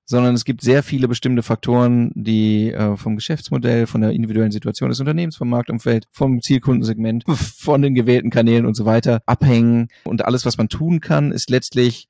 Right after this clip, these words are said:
se-, die Ausgangslage zu verbessern, um zu einer besseren Planung zu kommen. Ab hier wird's dann natürlich noch spannender oder mindestens genauso spannend,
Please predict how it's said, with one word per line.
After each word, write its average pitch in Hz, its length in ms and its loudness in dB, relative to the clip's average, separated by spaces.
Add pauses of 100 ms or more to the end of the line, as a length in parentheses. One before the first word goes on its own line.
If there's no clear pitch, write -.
(160)
se-, 113 220 -2
die 110 200 -6
Ausgangslage 113 720 2
zu 110 100 -6
verbessern, 107 560 0
um 110 160 -10
zu 127 100 -2
einer 120 60 2
besseren 113 320 -2
Planung 107 320 -4
zu - 100 -14
kommen. 113 300 -6 (380)
Ab 117 140 -2
hier 165 180 0
wird's 147 140 -2
dann 127 120 0
natürlich 117 260 -2
noch 147 220 2
spannender 135 840 0
oder 110 440 -2
mindestens 135 360 -4
genauso 120 360 0
spannend, 120 400 -4